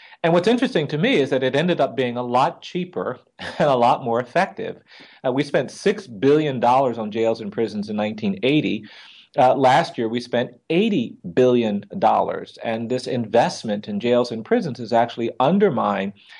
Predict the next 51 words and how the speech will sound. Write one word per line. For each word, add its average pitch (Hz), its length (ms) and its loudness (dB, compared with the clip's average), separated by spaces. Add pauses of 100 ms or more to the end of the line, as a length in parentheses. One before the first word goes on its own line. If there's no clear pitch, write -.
(280)
our 120 160 6
ability 127 400 2
to 123 140 -4
fund 160 480 0
education 120 760 -2
and 95 140 -8
health 127 320 2
and 110 100 -6
human 110 300 -6
services. 123 720 -4
And 127 160 -4
there 143 80 4
are 143 40 2
many 262 360 -2
ways, 107 540 2 (420)
uh, 135 140 2
where 147 220 4
I 143 100 4
just 202 300 0
believe 127 400 -2
that 113 280 2
if 208 320 2
our 135 240 4
focus, 151 640 -2
if 135 100 -4 (100)
our 147 200 2
priority 127 680 4
was, 104 300 -8 (360)
uh, 120 140 -4
the 123 140 0
health 147 580 2
and 113 120 -8
hopefulness 127 840 -4 (520)
uh, 127 200 4
and 127 160 -2
engagement, 123 800 0
uh, 113 220 -4
of 120 140 -4
the 120 80 -8
communities 127 540 -2
that 110 160 2
we 113 160 -4
serve, 151 580 2
we'd 127 120 -6
have 127 140 -6
a 123 60 -4
very 143 300 2
different - 320 -2
relationship 113 720 -4
to 110 120 -4
them 104 400 -2